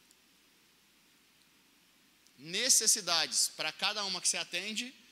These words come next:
você vai subindo na escala das necessidades até atingir, atingir o topo. E não vai conseguir nunca ir pra primeira ou pro topo da pirâmide até que todas as de baixo estejam satisfeitas. Isso é necessidade. Eu criei uma frase bem pequenininha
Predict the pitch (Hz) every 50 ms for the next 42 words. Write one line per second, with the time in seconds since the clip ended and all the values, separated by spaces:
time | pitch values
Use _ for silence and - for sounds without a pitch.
0 | - _ - - - 131 139 135 - - 147 127 131 143 165 180 180 175 170 165
1 | - - - 151 151 160 160 151 156 156 143 147 151 156 165 180 196 220 226 -
2 | - 214 - - 208 151 143 143 147 160 170 165 180 165 - 165 160 151 175 170
3 | 156 - - 147 156 - - 151 143 175 208 - 160 143 120 - _ _ _ _
4 | _ _ _ _ _ _ _ - 185 196 202 226 269 320 294 277 254 - - 226
5 | 214 - 214 175 175 180 180 185 202 208 202 - 185 156 143 - - - - -
6 | - _ _ _ - 160 170 156 185 180 175 - - 180 180 175 180 180 196 214
7 | 220 226 226 233 240 - - 170 165 160 - 180 175 - - 190 185 196 185 185
8 | 175 - 175 165 170 190 208 208 208 190 202 196 190 190 - 190 196 190 180 190
9 | 180 165 160 151 160 151 151 156 175 180 - - 202 - - - - - - 165
10 | 165 175 - 175 175 - - - 165 139 113 - - - - - - - - -
11 | - - - 208 247 285 285 - - 247 233 233 240 226 - 233 220 - 233 180
12 | 180 175 170 160 156 185 202 196 - 214 214 214 214 208 196 - - 185 180 185
13 | 190 180 170 156 151 208 254 254 - - 226 190 175 160 180 220 240 208 143 110